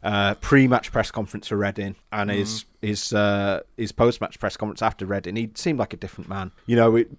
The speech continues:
Speaker 1: I wrote a <laughs> piece last week, and it's true. I wasn't exaggerating. Halfway through this season, or, yeah, halfway through this season, I think it was when I did the piece about his new contract, I tried to find a picture of him smiling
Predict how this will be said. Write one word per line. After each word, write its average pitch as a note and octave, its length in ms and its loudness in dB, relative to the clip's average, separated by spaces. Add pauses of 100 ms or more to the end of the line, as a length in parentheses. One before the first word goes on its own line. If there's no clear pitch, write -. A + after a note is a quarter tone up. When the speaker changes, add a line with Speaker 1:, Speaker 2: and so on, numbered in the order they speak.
(300)
Speaker 1:
I B2 80 4
wrote C3 240 10
a A2+ 40 2
<laughs> - 120 -4
piece - 300 -2
last A#2+ 240 0
week, A#2 240 0
and A#2 100 -2
it's - 140 -12
true. B2+ 360 2
I F#2+ 40 4
wasn't A2 260 -2
exaggerating. G2 680 -4 (240)
Halfway B2+ 380 4
through A2+ 220 0
this G#2+ 160 -4
season, A2 340 -2
or, G2 380 -4 (160)
yeah, C#3+ 180 6
halfway B2+ 320 4
through A2+ 200 -2
this G2+ 140 -8
season, G#2+ 200 -6
I F2+ 60 -6
think B2 220 -6
it A#2+ 40 -4
was A2 140 -6 (120)
when A2 380 -2
I G#2+ 100 2
did A2 220 -4
the G#2+ 80 -8
piece A#2 260 -2
about A2 220 -2
his G#2+ 100 -4
new A2 140 -4
contract, B2 560 -2
I G2+ 60 -4
tried A2+ 300 2
to G#2+ 40 -8
find G#2+ 260 -2
a G2 40 -12
picture - 360 -6
of F2 80 -12
him F#2 200 -10 (100)
smiling G2+ 600 2